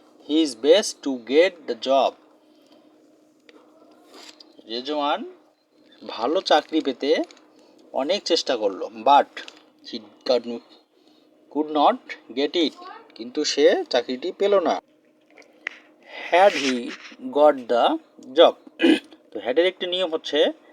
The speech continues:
had plus subject plus verb three plus extension। তারপর হচ্ছে সাবজেক্ট প্লাস would, could,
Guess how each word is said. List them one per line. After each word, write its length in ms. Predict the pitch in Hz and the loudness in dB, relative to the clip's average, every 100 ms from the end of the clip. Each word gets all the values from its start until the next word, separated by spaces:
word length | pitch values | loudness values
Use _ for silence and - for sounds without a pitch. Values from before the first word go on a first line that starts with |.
| - - - - | -20 -20 -6 -2
had 140 | 147 - | -2 -2
plus 220 | 143 131 131 - | 2 2 2 -2
subject 400 | 131 131 151 160 - - | -4 2 2 2 0 -2
plus 260 | 123 151 | 2 2
verb 400 | - - 123 139 - | -2 -4 0 0 -2
three 220 | - 170 - | -12 -12 -4
plus 500 | 120 156 190 - 143 | -2 0 -2 -10 -14
extension। 580 | - - 143 120 - 82 - _ _ _ _ - - - - _ _ _ _ _ _ - | -10 -6 -6 -6 -10 -12 -16 _ _ _ _ -20 -20 -20 -20 _ _ _ _ _ _ -4
তারপর 380 | 127 135 165 165 | -4 0 2 2
হচ্ছে 420 | - - 175 320 - - | -2 -2 0 -2 -10 -16
সাবজেক্ট 720 | - - - 254 - - - - _ _ _ _ _ | -8 -4 -4 -4 -10 -12 -20 -20 _ _ _ _ _
প্লাস 460 | - 120 165 202 - _ _ _ _ _ - | -2 2 2 0 -10 _ _ _ _ _ -8
would, 260 | 123 156 | -2 -2
could, 500 | - - 143 196 - | -4 -2 -2 -2 -6